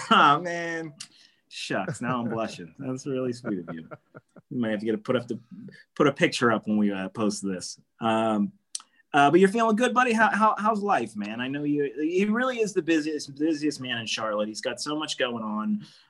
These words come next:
Uh, I know you've cleared your schedule a little bit, but, uh, you, you feeling good about, uh, about things?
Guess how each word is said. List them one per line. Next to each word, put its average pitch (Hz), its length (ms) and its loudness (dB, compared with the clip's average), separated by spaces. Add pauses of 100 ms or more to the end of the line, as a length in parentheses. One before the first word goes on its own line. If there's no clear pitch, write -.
(160)
Uh, 117 40 2 (140)
I 120 140 6
know 139 160 8
you've 147 180 6
cleared 147 300 4
your 127 80 -4
schedule 127 440 0
a - 20 0
little 113 200 0
bit, 117 360 0
but, 113 200 -4 (100)
uh, 117 320 -2
you, 123 200 6
you 123 180 0
feeling 131 260 2
good 135 160 2
about, 135 400 2
uh, 143 140 0 (200)
about 139 260 -4
things? 202 600 0